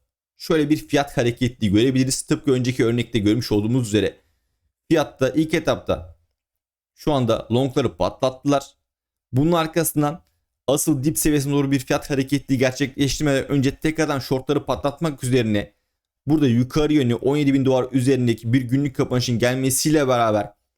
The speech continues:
tekrardan Fibonacci sıfır nokta beş, Fibonacci sıfır nokta altı yüz on sekiz, yani on sekiz bin beş yüz ile on dokuz bin iki yüz dolar arasına kadar bir fiyat hareketli gelebilir. Ancak ve ancak bunun arkasından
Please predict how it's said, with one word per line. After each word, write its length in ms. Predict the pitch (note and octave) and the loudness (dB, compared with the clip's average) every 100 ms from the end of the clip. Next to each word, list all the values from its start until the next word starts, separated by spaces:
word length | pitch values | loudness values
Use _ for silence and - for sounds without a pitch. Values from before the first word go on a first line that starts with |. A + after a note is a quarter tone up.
| _ _ - | _ _ -2
tekrardan 460 | D#3+ D#3 C3+ D3+ C#3+ | -2 0 -2 -2 -4
Fibonacci 360 | B2+ C3+ C3 | -2 0 -2
sıfır 240 | - - C#3+ | -6 -6 -4
nokta 320 | C3 - A#2+ | -2 -2 0
beş, 320 | B2+ B2 - _ | 0 -2 -12 _
Fibonacci 300 | - C3 C3 | -4 -2 -2
sıfır 140 | C#3 C#3 | -2 -2
nokta 160 | C3 | -2
altı 220 | B2 - | -4 -4
yüz 80 | B2+ - | -8 -2
on 160 | C#3 | -2
sekiz, 260 | C3+ A#2+ A2 | -2 -4 -2
yani 120 | G#2 | -2
on 180 | - D3 | -2 -4
sekiz 300 | C#3+ C3 B2 | -2 -4 0
bin 200 | A#2+ A2 | -2 2
beş 180 | C3 C3 | 0 0
yüz 120 | A2 | -2
ile 60 | G#2+ | 0
on 280 | - D3 | 0 0
dokuz 220 | C#3 B2+ B2+ | -2 -2 -4
bin 80 | |
iki 140 | B2 C3+ | -2 0
yüz 60 | |
dolar 180 | B2 A#2+ | 0 0
arasına 440 | A2+ B2 - C#3 B2+ | -2 -2 -2 -4 -2
kadar 280 | A#2 A#2+ - _ _ C3 | -2 -2 -8 _ _ 0
bir 220 | G#2+ - | 0 0
fiyat 260 | C3 - | -2 -2
hareketli 560 | B2 A#2 A#2 A2+ - F3 | -4 -2 -4 -6 -4 -2
gelebilir. 520 | G#2+ C#3+ C#3+ D#3 D#3 _ _ _ _ _ _ - | 2 2 2 0 -2 _ _ _ _ _ _ -6
Ancak 420 | D3 D3 C3 C3 | -4 -2 -4 -2
ve 40 | |
ancak 320 | B2 B2 A2+ A#2+ | -2 0 0 0
bunun 160 | C#3+ | 2
arkasından 540 | C3+ A#2+ A2 - C3+ | 2 0 -2 0 -4